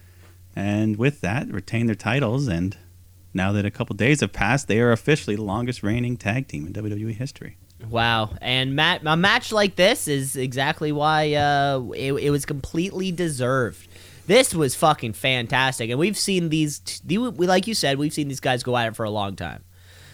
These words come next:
Speaker 2: Whether it, you
Speaker 1: Yeah.
Speaker 2: know, in all sorts of match types, we've seen Hell in a Cells, we've seen, we've seen announce tables broken between,
Speaker 1: <laughs>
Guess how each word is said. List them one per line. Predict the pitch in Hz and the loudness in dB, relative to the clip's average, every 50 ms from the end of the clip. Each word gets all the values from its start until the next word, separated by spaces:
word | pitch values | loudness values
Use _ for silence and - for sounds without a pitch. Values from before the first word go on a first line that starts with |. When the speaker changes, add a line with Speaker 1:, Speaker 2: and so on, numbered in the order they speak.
| - - - - - | -20 -20 -20 -14 -4
Speaker 2:
Whether | - 123 127 120 120 120 120 | 0 2 2 2 2 2 2
it, | 117 117 90 | 2 0 0
you | 92 123 127 110 | -2 -2 0 2
Speaker 1:
Yeah. | 104 135 143 | 2 2 2
Speaker 2:
know, | 160 | 2
in | 156 139 135 | 0 0 -2
all | - - 160 165 170 170 | 2 4 6 6 6 4
sorts | - - 202 185 175 - - | 4 2 4 4 4 2 0
of | 156 | 0
match | 156 165 165 165 165 - - | 0 2 0 0 0 -2 -2
types, | - 196 190 180 180 170 - - | 0 2 4 4 4 2 0 -2
we've | 160 175 175 165 | -2 -2 -2 -2
seen | - - - 180 165 156 | -2 -2 -2 -2 -2 0
Hell | 160 170 160 165 160 | 0 0 0 0 0
in | 151 | -2
a | 143 | -2
Cells, | - - 165 156 151 151 156 151 147 147 | -2 0 2 2 4 4 2 2 0 -2
we've | 151 143 139 - | -4 -4 -4 -4
seen, | - - 139 139 135 131 131 127 127 123 131 | -4 -4 -2 -2 -2 -2 -4 -6 -6 -4 -2
we've | 156 175 175 - | -2 -2 0 0
seen | - 165 151 | 2 2 2
announce | 151 147 147 156 156 156 - - | 2 0 0 0 0 0 0 0
tables | - 165 156 156 151 147 147 135 | 2 2 2 2 2 0 -2 -4
broken | 127 - 143 156 165 180 180 - 190 170 160 156 151 | -4 0 4 6 6 6 6 6 4 4 4 4 2
between, | 151 147 - - 160 165 170 165 165 156 151 147 - - - - - - | -2 -2 -2 0 2 2 4 4 2 0 -2 -6 -8 -12 -16 -16 -16 -14
Speaker 1:
<laughs> | 180 175 - 143 117 | -2 2 4 4 6